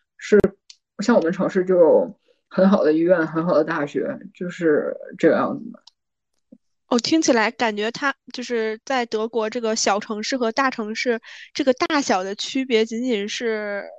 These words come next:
Speaker 1: 大小的区别。
Speaker 2: 呃，就是，对。
Speaker 1: 比如说公共，公共交通的话呢，像城市里，呃，公交车，我觉得就是非常的人性化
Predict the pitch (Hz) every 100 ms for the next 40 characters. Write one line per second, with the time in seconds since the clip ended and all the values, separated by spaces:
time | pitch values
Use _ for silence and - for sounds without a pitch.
0 | _ - 247 208 202 208 214 202 214 220
1 | 220 - 202 - 262 220 226 - _ _
2 | - - 175 214 220 254 294 370 233 -
3 | - 247 311 254 185 170 170 165 175 165
4 | 151 151 _ _ _ _ - 214 208 196
5 | _ - 170 170 226 196 147 98 95 -
6 | - - 156 156 151 190 196 185 180 185
7 | - 170 170 170 175 214 269 285 233 -
8 | - 302 - 151 160 156 143 - _ _
9 | _ - 156 147 180 165 160 143